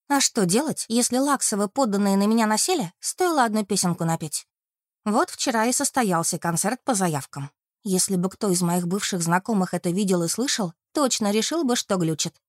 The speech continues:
Полный сюр. Одна Ксюша Рой и несколько десятков эльфов в лучших одеждах, в том числе и сама невеста, рассевшись на ветках, они-то сами туда заскочили, как белки, а вот меня Гис подсадил. Хором пели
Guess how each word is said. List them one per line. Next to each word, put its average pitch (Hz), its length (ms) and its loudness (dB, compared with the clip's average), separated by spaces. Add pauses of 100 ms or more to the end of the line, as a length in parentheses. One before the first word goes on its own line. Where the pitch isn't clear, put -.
(240)
Полный 302 420 2
сюр. - 340 -2 (840)
Одна 214 340 2
Ксюша 196 360 -2
Рой 233 340 -4
и 226 80 0
несколько 214 460 0
десятков 202 540 -2
эльфов 285 320 -6
в 220 60 -2
лучших 226 360 -2
одеждах, 226 640 -4
в - 140 -20
том 220 220 2
числе 202 340 -2
и - 20 0
сама 262 300 2
невеста, 180 520 -2 (160)
рассевшись 233 640 0
на 233 140 0
ветках, 320 400 -2 (380)
они-то 233 380 4
сами 262 260 2
туда 214 240 2
заскочили, 220 500 0
как 285 220 0
белки, 226 380 -2 (160)
а 247 100 2
вот 240 160 -2
меня 277 240 2
Гис 185 240 0
подсадил. 175 540 -2 (340)
Хором 180 420 0
пели 277 360 -2